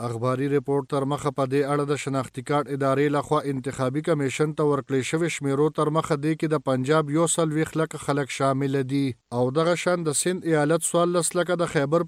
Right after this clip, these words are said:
پښتونخوا لس لکه، د بلوچستان دوه لکه اته شپېته زره او د قبایلي علاقو دوه لکه اته شپېته زره وګړي شناختي کارت لرلو باوجود د ووټ د حق نه محرومه دي. د پاکستان په انتخابي نظام باندې کارکوونکي تر پنځوس تنظیمونو باندې ګډ سازمان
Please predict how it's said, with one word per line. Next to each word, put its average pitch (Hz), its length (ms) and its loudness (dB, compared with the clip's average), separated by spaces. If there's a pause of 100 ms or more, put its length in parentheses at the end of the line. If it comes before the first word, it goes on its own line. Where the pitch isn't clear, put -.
پښتونخوا 151 500 0
لس 160 300 2
لکه، 175 320 0
د 170 120 2
بلوچستان 143 680 0
دوه 165 180 4
لکه 160 260 -2
اته 156 280 -4
شپېته 170 420 0
زره 175 100 4
او 175 80 4
د 165 220 0
قبایلي 139 380 2
علاقو 170 360 2
دوه 165 280 2
لکه 165 280 -2
اته 175 220 -6
شپېته 165 280 0
زره 147 300 2
وګړي 139 320 0
شناختي 147 480 -2
کارت 165 340 0
لرلو 170 380 2
باوجود 143 420 2
د 151 200 2
ووټ 156 260 0
د 135 100 2
حق 143 220 -2
نه 143 160 0
محرومه 139 500 0
دي. 143 140 2 (440)
د 120 120 -2
پاکستان 131 640 -2
په 143 160 4
انتخابي 131 500 -2
نظام 139 400 0
باندې 143 340 0
کارکوونکي 135 580 0
تر 135 280 -2
پنځوس 131 400 0
تنظیمونو 139 560 0
باندې 135 420 0
ګډ 143 220 2
سازمان 143 420 0